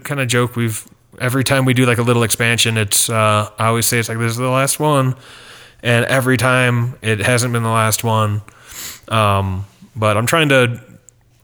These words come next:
eventually, hopefully now, just kinda, this, this is the last one. I can just enjoy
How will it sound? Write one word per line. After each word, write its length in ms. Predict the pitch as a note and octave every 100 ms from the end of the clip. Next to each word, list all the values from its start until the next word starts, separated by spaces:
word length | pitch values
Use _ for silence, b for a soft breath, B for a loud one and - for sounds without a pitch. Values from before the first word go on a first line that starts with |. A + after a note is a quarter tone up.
| _ _
eventually, 640 | C3 C3 C#3+ C#3 C#3+ C#3 -
hopefully 400 | A#2 C3+ C#3 C3+
now, 420 | B2+ B2+ C3 C3+ - - C#3
just 240 | C3 A#2+
kinda, 480 | C#3 B2+ A#2 A2 B2+ - _ _ _ _ _ _ _
this, 360 | - A#2 B2+ -
this 340 | A#2 A#2+ A#2+
is 80 | A#2+
the 100 | A#2
last 320 | A#2+ A#2+ A2+
one. 200 | C3+ B2+
I 100 | B2
can 140 | B2+ B2+
just 260 | A#2+ - B B B B
enjoy 840 | B2+ C3+ A#2+ C3+ C3+ C3 B2+ B2